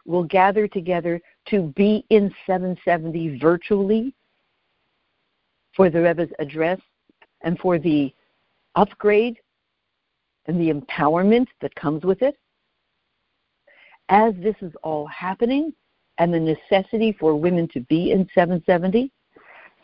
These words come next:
seven seventy opens exactly as the Neshei Chabad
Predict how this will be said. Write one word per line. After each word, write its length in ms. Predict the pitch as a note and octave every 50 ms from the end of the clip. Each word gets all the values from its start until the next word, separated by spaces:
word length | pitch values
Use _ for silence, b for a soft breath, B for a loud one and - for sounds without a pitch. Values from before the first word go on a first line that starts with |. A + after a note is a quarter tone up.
| _ -
seven 380 | - D#3 C#3 C#3+ C#3+ C#3+ A#2+ - _ -
seventy 480 | D#3+ D#3 D3+ D#3 E3+ E3+ G#3 G#3+ - - _ -
opens 420 | C#3 C#3+ C3+ - - D#3 D#3 C#3+ - - -
exactly 920 | D3+ C#3 C#3+ C3+ - - - D3+ D3 E3 - _ - F#3 F#3+ F#3+ F3+ - _ - -
as 260 | D#3+ F3 F3 E3+ E3 - _ -
the 60 | D#3+
Neshei 600 | C#3 C3+ C#3 C#3 - - - - F#3 F#3 F#3+ G3 G3 B B B B - -
Chabad 500 | C3 B2 _ - D#3 D3+ D#3 D#3 D#3